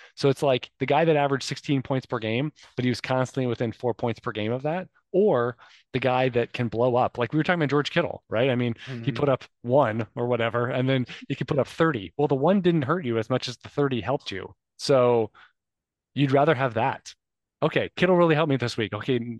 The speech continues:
Speaker 1: next week, non-factor. Hopefully Mike Evans picks him up. And guess what he does? So the aggregate is great. <laughs> The aggregate result is you went two and oh.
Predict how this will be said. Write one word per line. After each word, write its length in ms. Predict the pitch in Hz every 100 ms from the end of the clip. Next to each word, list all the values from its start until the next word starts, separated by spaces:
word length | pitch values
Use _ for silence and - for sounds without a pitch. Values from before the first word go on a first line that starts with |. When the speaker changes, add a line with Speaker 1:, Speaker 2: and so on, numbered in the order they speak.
| 113
Speaker 1:
next 300 | 127 160 180
week, 160 | 180
non-factor. 540 | 139 139 139 127 - 92
Hopefully 280 | 147 160 151
Mike 220 | 139 151
Evans 280 | 147 131 -
picks 220 | 120 -
him 80 | 101
up. 180 | 92 104
And 100 | 123
guess 180 | -
what 80 | 156
he 80 | 135
does? 300 | 135 107 87
So 240 | - -
the 80 | 151
aggregate 480 | 165 180 196 151 131
is 80 | 123
great. 340 | 156 127 - - 277
<laughs> 400 | - - - 170 - - - 165
The 80 |
aggregate 360 | 170 180 190 185
result 320 | 151 170 160
is 140 | 147 147
you 60 |
went 160 | 147 135
two 160 | 156
and 80 | 139
oh. 260 | 123 -